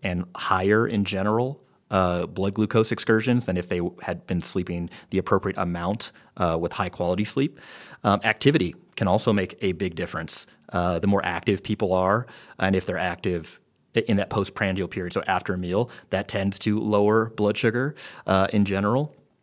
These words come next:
And, uh, illness can also have a profound effect on people's blood sugar, uh, particularly if they're in the hospital. So if they're seeing you, Doctor B, people's blood sugar can be highly variable and, and elevated far higher than we th-, would say is normal.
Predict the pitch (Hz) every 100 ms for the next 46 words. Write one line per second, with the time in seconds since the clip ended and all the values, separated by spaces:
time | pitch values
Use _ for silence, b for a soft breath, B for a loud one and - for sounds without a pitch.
0 | _ - - 110 110 110 101 101 - 113
1 | 131 92 - - - 98 95 107 90 98
2 | 92 - 98 90 107 - 101 107 110 95
3 | 101 87 - - 104 95 98 85 85 -
4 | _ - 107 - 98 85 87 B B B
5 | 95 - 120 143 127 113 92 117 - 87
6 | 85 101 101 95 110 95 90 113 98 107
7 | - 92 87 90 92 90 98 B B B
8 | _ _ _ _ _ - 104 127 117 -
9 | 107 123 110 101 110 98 90 - 107 135
10 | 117 101 95 92 87 85 - 107 90 95
11 | 101 92 110 123 104 95 87 - 107 120
12 | 120 104 95 95 92 92 - 117 90 -
13 | 101 87 95 120 92 90